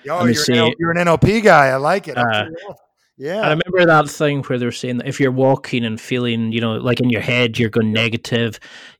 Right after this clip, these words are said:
Speaker 2: look up to the horizon because you can't go b-, into the past by looking, you know, your eyes have to go down to access memories. I can't, I can't remember. It was
Speaker 1: Yeah,
Speaker 2: something
Speaker 1: up,
Speaker 2: really
Speaker 1: up to the
Speaker 2: interesting. And I
Speaker 1: right.
Speaker 2: thought, "Oh."
Speaker 1: Up to the right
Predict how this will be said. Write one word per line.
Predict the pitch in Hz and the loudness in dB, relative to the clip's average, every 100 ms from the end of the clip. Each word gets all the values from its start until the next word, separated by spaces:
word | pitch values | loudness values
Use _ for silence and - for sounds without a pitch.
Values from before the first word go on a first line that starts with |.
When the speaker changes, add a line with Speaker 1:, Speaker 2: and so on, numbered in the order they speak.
| 127 | -2
Speaker 2:
look | 123 139 147 | 0 2 0
up | - - | -2 -4
to | - | -4
the | 117 | 0
horizon | 127 120 123 123 110 104 | 2 4 2 2 -2 -4
because | 107 - 113 - | -6 -2 -2 -2
you | 110 | -6
can't | - 123 120 - - - _ | -2 2 2 -2 -10 -16 _
go | 117 | -8
b-, | 113 - | -6 -4
into | 139 135 - | 0 0 0
the | 117 | -4
past | - 123 110 - - | -2 0 0 -4 -6
by | 107 | -2
looking, | 110 - - | -2 -4 -4
you | 135 | -2
know, | 120 | 0
your | 117 120 | 2 2
eyes | 123 123 | 2 0
have | 123 | -2
to | 117 | -2
go | 117 | -2
down | 104 123 127 131 - - - - | 0 0 0 -2 -10 -20 -20 -8
to | - | -2
access | 123 - 127 - | -2 -2 -6 -4
memories. | 117 143 147 143 | -2 2 2 0
I | 135 | -2
can't, | - | 0
I | 180 175 175 | 0 0 0
can't | 170 214 | 0 2
remember. | 208 180 | 2 0
It | 165 | 0
was | 160 | 0
Speaker 1:
Yeah, | 175 | 0
Speaker 2:
something | 185 175 | 0 2
Speaker 1:
up, | |
Speaker 2:
really | 190 180 | 2 4
Speaker 1:
up | 147 | 2
to | |
the | 151 | 2
Speaker 2:
interesting. | 165 208 151 | 0 2 2
And | 131 | 2
I | 156 | 0
Speaker 1:
right. | - | -2
Speaker 2:
thought, | 160 339 370 - _ _ _ _ | -2 0 -2 -6 _ _ _ _
"Oh." | 160 | -6
Speaker 1:
Up | 160 | -4
to | - | -6
the | 196 196 | -6 -4
right | 135 127 123 | -4 -6 -8